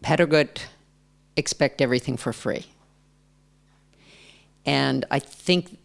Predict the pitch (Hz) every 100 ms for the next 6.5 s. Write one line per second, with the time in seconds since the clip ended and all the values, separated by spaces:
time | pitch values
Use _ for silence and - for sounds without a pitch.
0 | _ _ - 131 123 139 135 135 - -
1 | 135 - 127 117 113 - 117 143 - 147
2 | 135 117 - - 120 113 120 120 123 113
3 | 107 - _ _ _ _ _ _ _ _
4 | _ _ _ _ _ _ _ _ - -
5 | 143 127 131 135 135 131 127 127 131 123
6 | 117 113 - -